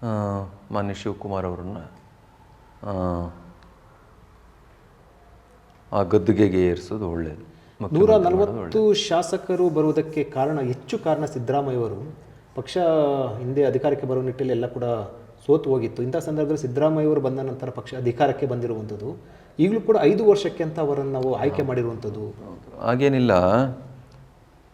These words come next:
Speaker 1: ಆ, ಸಿದ್ದರಾಮಯ್ಯನವರು ಇದ್ದಾಗಲೂ ಆ ಪಕ್ಷ ಸೋತಿದೆ. ಸಿದ್ದರಾಮಯ್ಯನವರ,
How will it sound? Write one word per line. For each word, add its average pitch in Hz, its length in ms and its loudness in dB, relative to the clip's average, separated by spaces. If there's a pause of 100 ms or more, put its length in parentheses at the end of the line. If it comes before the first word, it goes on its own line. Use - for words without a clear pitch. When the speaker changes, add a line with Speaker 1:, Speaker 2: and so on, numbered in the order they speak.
Speaker 1:
ಆ, 120 80 0 (800)
ಸಿದ್ದರಾಮಯ್ಯನವರು 107 840 2
ಇದ್ದಾಗಲೂ 101 400 0
ಆ 101 60 -2
ಪಕ್ಷ - 340 -12
ಸೋತಿದೆ. - 540 -16 (960)
ಸಿದ್ದರಾಮಯ್ಯನವರ, 95 640 -6